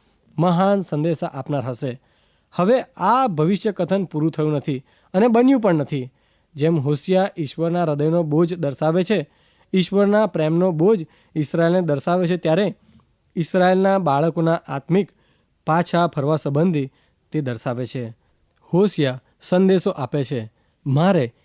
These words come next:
એટલે કે ઈશ્વરે, તમારા બલિદાનોની જરૂર નથી. મારે તમારો પ્રેમ જોઈએ છે.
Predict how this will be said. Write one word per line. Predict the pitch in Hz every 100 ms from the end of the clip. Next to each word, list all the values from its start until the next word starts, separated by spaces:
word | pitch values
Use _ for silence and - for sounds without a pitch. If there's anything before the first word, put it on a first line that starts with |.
| _
એટલે | 160 180
કે | 214
ઈશ્વરે, | 226 208 160 131 123 - _ _ -
તમારા | 170 190 196 196
બલિદાનોની | 175 151 170 160 156 165 151
જરૂર | 127 135 131
નથી. | 123 131 117 _ _ _ -
મારે | 165 220
તમારો | 220 220 240
પ્રેમ | - 208 247 170
જોઈએ | 139 147 143
છે. | - 135